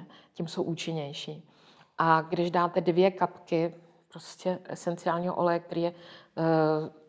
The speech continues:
vlastně tím naším alchymickým způsobem naředěný do, eh, sklenice vody, tak se tam odehraje nějaký zázrak. Takže před námi, eh, je ještě další kapitola Aqua Mirabilis, ale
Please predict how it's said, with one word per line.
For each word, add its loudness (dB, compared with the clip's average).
vlastně 2
tím 0
naším 0
alchymickým 2
způsobem -2
naředěný -2
do, 6
eh, 0
sklenice 0
vody, 0
tak -6
se -8
tam -2
odehraje -2
nějaký -2
zázrak. 0
Takže 4
před 2
námi, 4
eh, 0
je 2
ještě -2
další 0
kapitola 2
Aqua 0
Mirabilis, 0
ale 0